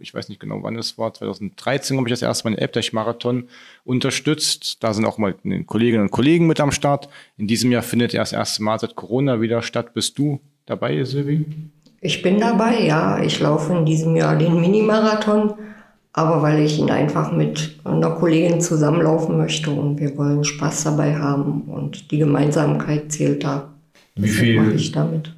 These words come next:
Speaker 1: Laufbegeisterte sind in deinem Team?
Speaker 2: Also hier aus Balmstedt kommt im Moment nur eine Kollegin
Speaker 1: Okay.
Speaker 2: mit. Die anderen sind nicht so ganz laufbegeistert. Die fahren dann lieber mal mit dem Fahrrad oder walken.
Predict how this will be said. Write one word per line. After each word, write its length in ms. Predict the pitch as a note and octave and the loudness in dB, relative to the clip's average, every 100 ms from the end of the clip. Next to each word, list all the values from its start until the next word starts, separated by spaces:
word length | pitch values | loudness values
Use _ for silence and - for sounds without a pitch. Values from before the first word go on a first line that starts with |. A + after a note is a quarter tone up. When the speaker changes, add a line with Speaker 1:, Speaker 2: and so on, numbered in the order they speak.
| - | -4
Speaker 1:
Laufbegeisterte 880 | G#2 A2+ A2 B2 A#2 A#2 - A#2 A2 | 0 0 0 -2 0 0 0 0 0
sind 220 | A#2+ B2 | 2 2
in 80 | C3+ | 2
deinem 240 | C3+ C3 | 2 0
Team? 320 | - D3+ C#3 - - _ _ _ _ _ - | -2 -2 -4 -10 -20 _ _ _ _ _ -2
Speaker 2:
Also 220 | D3+ D3 | 2 2
hier 220 | D#3 E3 | 2 2
aus 240 | D3 D3 | 2 0
Balmstedt 520 | C#3+ C#3+ E3 - E3 - | 0 0 0 0 -2 0
kommt 320 | D#3 D#3+ E3 | 0 2 2
im 80 | D#3+ | 2
Moment 480 | D#3 D#3 D3+ D#3 | 2 2 2 2
nur 160 | D3+ D3+ | 2 2
eine 260 | D#3+ A3 A3+ | 4 4 4
Kollegin 280 | A3 G#3 G3+ G#3 | 4 4 6 4
Speaker 1:
Okay. 220 | G3 A3+ | 4 4
Speaker 2:
mit. 120 | A3+ G#3+ G#3+ - - - - - - - - - - _ _ - | 4 2 2 -2 -6 -12 -16 -20 -20 -20 -18 -18 -20 _ _ -2
Die 100 | E3+ | 0
anderen 360 | D#3+ E3+ E3 | 2 2 2
sind 280 | D#3 D3 C#3+ | 2 2 2
nicht 240 | D3 C#3+ C#3+ | 2 0 0
so 280 | C#3 C#3 | 0 2
ganz 340 | C#3 B2+ C#3 - | 0 0 0 0
laufbegeistert. 880 | C3+ C3+ C#3 D3+ C#3 C3+ C#3 C#3+ - | -2 -2 -2 -4 -4 -4 -4 -4 -6
Die 60 | D#3+ | -4
fahren 240 | E3+ E3+ | -2 0
dann 140 | D#3+ | 2
lieber 220 | D#3 D3+ D3+ | 2 2 0
mal 200 | D3 D3 | 0 2
mit 160 | D3 | 0
dem 120 | D3 C#3+ | 0 -2
Fahrrad 640 | D3 C#3+ C#3+ C#3+ C#3+ - - _ _ _ _ _ _ _ _ _ _ _ _ | -2 -2 0 -2 -4 -10 -20 _ _ _ _ _ _ _ _ _ _ _ _
oder 280 | - D3 D3 | -2 2 2
walken. 520 | C#3 C3 - C#3+ - | 2 0 -2 -6 -8